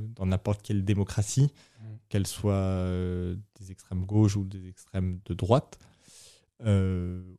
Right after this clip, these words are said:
Speaker 1: aujourd'hui, euh, l'extrême gauche française, euh, oui, en plus, l-,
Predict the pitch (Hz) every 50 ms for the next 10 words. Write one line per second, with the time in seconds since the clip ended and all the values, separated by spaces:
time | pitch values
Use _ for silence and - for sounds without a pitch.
0 | _ - 101 92 92 98 87 87 113 117 120 104 95 98 98 - - - 101 92
1 | - 98 95 - - - 101 - - 113 110 104 95 95 92 92 92 - - -
2 | 98 101 120 120 113 107 - 101 98 - 123 107 - - -